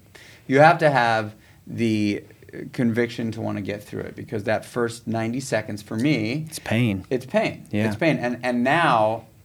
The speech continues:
Speaker 1: I've actually, I've taken my hands out of the water, so I, I keep my hands out of the water because I also have, um,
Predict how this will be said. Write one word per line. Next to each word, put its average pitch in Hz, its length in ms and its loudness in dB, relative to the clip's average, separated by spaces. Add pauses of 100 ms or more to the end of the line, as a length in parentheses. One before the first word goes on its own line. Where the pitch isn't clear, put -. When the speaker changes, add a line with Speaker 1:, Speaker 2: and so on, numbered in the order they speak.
(120)
Speaker 1:
I've 117 140 2
actually, 113 680 -2
I've 113 220 -4
taken 156 300 -2
my 117 120 2
hands 107 340 -2
out 110 140 4
of 113 60 0
the 113 60 0
water, 113 240 4
so 104 200 0
I, 95 160 -2 (360)
I - 140 0
keep - 260 -4
my 117 140 0
hands 110 280 -2
out 110 100 4
of 107 60 -4
the 117 60 -4
water 113 180 0
because 110 320 -6
I 107 140 0
also 107 300 -2
have, 101 320 -2
um, 92 360 -6